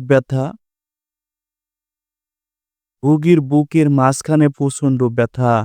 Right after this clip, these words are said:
জ্বালাপোড়া বা ভারী অনুভব করতে পারে। শ্বাসকষ্ট। রোগীর সামান্য কাজে হাঁপিয়ে যেতে পারে।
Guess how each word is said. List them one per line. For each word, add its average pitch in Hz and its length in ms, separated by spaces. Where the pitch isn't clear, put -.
জ্বালাপোড়া 131 600
বা 120 40
ভারী 120 400
অনুভব 123 460
করতে - 320
পারে। - 280
শ্বাসকষ্ট। 151 680
রোগীর 151 360
সামান্য 156 460
কাজে 135 360
হাঁপিয়ে 131 440
যেতে 127 300
পারে। 113 280